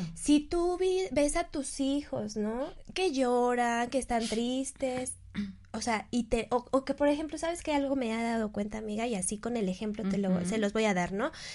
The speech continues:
Speaker 1: Eh, últimamente mi hija es, "Mamá, ven", ¿no? Quiere que esté con ella en el baño, ¿no?
Speaker 2: Ujú.
Speaker 1: Y, "Mamá, ven, ayúdame", ¿no? O sea,
Speaker 2: Claro.
Speaker 1: quiere para todos lados.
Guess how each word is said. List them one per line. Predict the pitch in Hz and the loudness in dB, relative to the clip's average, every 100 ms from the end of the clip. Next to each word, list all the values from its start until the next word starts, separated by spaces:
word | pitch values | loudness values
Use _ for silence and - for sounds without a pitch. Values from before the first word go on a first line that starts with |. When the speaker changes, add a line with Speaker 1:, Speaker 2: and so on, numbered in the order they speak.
| - - - - | -12 -12 -14 -2
Speaker 1:
Eh, | 247 254 254 254 | 2 4 2 0
últimamente | 294 294 320 277 277 285 | -4 -2 -2 0 0 0
mi | 269 254 | -2 -2
hija | 269 269 | 0 0
es, | 269 - | -2 -2
"Mamá, | 277 320 392 403 | 0 2 4 4
ven", | 392 381 381 359 - | 4 4 2 -2 -8
¿no? | 240 240 302 | -4 -2 0
Quiere | 330 349 | 0 -2
que | 285 | -2
esté | 285 277 | -4 -4
con | 285 285 | -4 -2
ella | 311 | -2
en | 277 | -2
el | 214 226 | -4 -6
baño, | 240 240 226 233 | -8 -6 -2 2
¿no? | |
Speaker 2:
Ujú. | 302 - 330 - | 2 4 2 4
Speaker 1:
Y, | 320 | 4
"Mamá, | 330 294 330 349 381 381 | 4 2 0 0 0 -2
ven, | 359 359 370 | -4 -4 -4
ayúdame", | 349 302 339 370 302 269 226 | -4 -2 0 0 0 -2 -4
¿no? | 240 | -2
O | 285 | -4
sea, | - 254 | -2 -2
Speaker 2:
Claro. | |
Speaker 1:
quiere | 160 302 339 | 0 0 2
para | 294 254 | 2 0
todos | - 277 277 | 0 -2 0
lados. | 262 214 180 | 0 0 -4